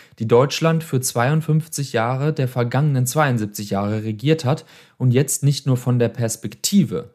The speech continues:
in die Opposition zu gehen, sondern auch vor einer unangenehmen Leere an Identität, Angeboten und Führung steckt.“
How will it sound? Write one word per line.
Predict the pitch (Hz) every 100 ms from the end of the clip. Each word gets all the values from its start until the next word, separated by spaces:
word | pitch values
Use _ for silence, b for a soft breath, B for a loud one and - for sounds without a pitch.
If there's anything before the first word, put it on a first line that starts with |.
| -
in | 101
die |
Opposition | 87 - 95 95 - 139 139
zu | 110
gehen, | 104 110 165 170 B B
sondern | - 123 131
auch | - 156
vor | - 147
einer | 127 127 -
unangenehmen | 175 151 147 139 135 131 127
Leere | 123 151 135 131
an | 117 120 -
Identität, | 135 123 107 104 - 147 160 -
Angeboten | 139 151 131 127 131 139
und | -
Führung | - 180 135 101
steckt.“ | - - -